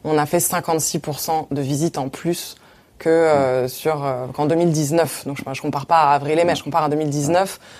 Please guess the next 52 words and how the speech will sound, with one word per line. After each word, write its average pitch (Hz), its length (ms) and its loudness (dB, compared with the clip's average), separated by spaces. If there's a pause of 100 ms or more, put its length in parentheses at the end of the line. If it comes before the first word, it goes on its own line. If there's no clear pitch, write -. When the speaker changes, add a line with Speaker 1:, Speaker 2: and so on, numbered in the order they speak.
(240)
Speaker 1:
En 131 120 -4
chiffres, - 420 2
on 156 140 0
a 156 100 2
fait, 180 500 4
euh, 139 200 -6
première 156 320 -4
quinzaine, 156 340 0
donc 151 140 0
cinq 180 240 0
virgule 160 280 4
cinq 156 380 -4
millions 160 320 2
de 156 80 0
visites 151 480 -2
sur - 180 -10
P 151 120 -2
A 135 40 2
P 147 120 -2
point 143 240 -6
F - 100 -16
R, 185 240 2 (480)
alors 156 260 4
qu'en 147 160 -4
juin 175 220 2
deux 165 80 4
mille 156 180 0
dix-neuf, 170 540 2
on 139 140 -6
était 139 240 -2
sur 151 140 -12
la 131 60 -10
même 139 140 -4
période 170 220 0
à 151 80 2
trois 170 240 0
virgule 156 280 0
cinq 185 300 -6
millions 165 200 0
de 160 40 0
Speaker 2:
Ouais, 151 80 0
Speaker 1:
visites. 151 340 -6
Speaker 2:
c'est, - 100 -16
c'est - 120 -6
énorme. 101 220 0
Après, 120 140 0
la 127 60 4
question, 120 180 0
Speaker 1:
Donc, 143 80 -4
Speaker 2:
c'est 107 140 4
Speaker 1:
euh, 98 80 4
Speaker 2:
entre - 200 2